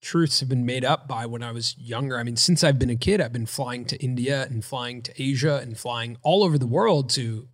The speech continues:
experience. And I've been lucky to do that, but experience different cultures and different people. And it gives me a better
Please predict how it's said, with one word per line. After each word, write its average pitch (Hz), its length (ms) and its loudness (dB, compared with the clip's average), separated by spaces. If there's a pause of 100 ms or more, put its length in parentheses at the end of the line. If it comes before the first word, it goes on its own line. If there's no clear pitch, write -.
experience. 135 460 2
And 127 80 -2
I've 151 100 4
been 127 140 4
lucky 160 260 2
to 117 100 -4
do 127 200 4
that, 117 300 2 (280)
but 135 60 2
experience 143 520 2
different 127 280 -4
cultures 151 460 -2
and 123 100 0
different 120 240 -6
people. 170 420 2
And 127 80 0
it 123 160 -8
gives 156 260 6
me 160 160 2
a 131 60 0
better 135 600 -2